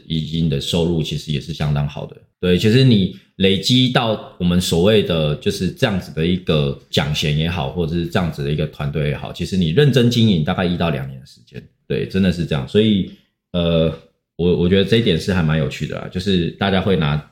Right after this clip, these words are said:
这个东西出来抨击。<laughs> 对。呃，我，其实我觉得整段影片啊，就是我觉得最中肯的大概是律师讲的那一段。对。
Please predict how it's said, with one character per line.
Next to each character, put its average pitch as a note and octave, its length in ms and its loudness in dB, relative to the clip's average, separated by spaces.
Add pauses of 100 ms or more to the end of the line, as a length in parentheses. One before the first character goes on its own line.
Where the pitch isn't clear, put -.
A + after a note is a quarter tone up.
(140)
这 F2+ 140 0
个 E2+ 80 0
东 E2 160 0
西 E2 180 -6
出 E2 180 -6
来 C2+ 160 -2
抨 D2+ 200 -4
击。 - 140 -14 (200)
<laughs> G#3 1120 0
对。 F3 300 0 (840)
呃， A2 140 4
我， G2+ 420 0
其 C3+ 100 2
实 E3 80 4
我 D3+ 120 4
觉 G2+ 160 0
得 G#2 160 2
整 F#2+ 300 0
段 B2+ 180 2
影 F#2 140 0
片 G#2 260 2
啊， E2 380 -2
就 A2 80 -4
是 G2 720 2 (240)
我 F2 100 0
觉 F#2+ 60 4
得 G2+ 60 6
最 C#3 160 4
中 A#2 200 2
肯 A#2 160 0
的 D2+ 100 2
大 F#2+ 140 -2
概 F#2 160 0
是 F2+ 220 -2
律 F2+ 180 0
师 E2+ 160 -4
讲 D2 180 -4
的 A#1 120 -12
那 C2+ 100 -6
一 D2 40 -6
段。 - 200 -6 (220)
对。 - 100 4